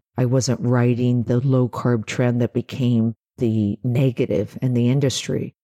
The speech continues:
And they brought me back onto the shelf, but sales stopped.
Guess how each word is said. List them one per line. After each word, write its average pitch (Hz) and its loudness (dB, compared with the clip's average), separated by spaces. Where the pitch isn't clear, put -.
And 127 0
they 131 2
brought 123 0
me 123 0
back 117 0
onto 117 0
the 113 -2
shelf, - -4
but - -2
sales 175 0
stopped. - -10